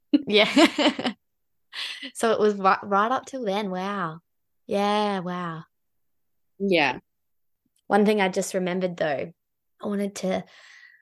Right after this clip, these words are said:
Speaker 2: ask you about was your personal Instagram. Like, when did you actually start to grow your personal Instagram as well? Like, was this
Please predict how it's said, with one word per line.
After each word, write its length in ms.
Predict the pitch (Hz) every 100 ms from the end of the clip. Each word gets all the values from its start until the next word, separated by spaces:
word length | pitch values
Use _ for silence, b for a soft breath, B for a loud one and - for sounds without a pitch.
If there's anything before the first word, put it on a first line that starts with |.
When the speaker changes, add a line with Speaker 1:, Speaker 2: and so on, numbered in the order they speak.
| B -
Speaker 2:
ask 460 | 180 185 - - 185
you 260 | 165 165 -
about 380 | 165 180 - -
was 380 | 180 170 - - b _
your 180 | 208 190
personal 840 | 175 - 175 175 - 185 165 160 -
Instagram. 680 | 190 - 190 175 165 185 208
Like, 360 | 190 170 - - -
when 340 | 202 180 180
did 180 | 170 165
you 320 | 170 165 165
actually 440 | - - - 185 170
start 360 | - 175 - -
to 80 | 170
grow 500 | 180 170 165 165 165 b b b -
your 80 | 175
personal 480 | 180 165 - 165
Instagram 440 | 170 - 175 165 165
as 140 | 165
well? 200 | 170 165
Like, 200 | 160 175
was 160 | 180 165
this 220 | 175 170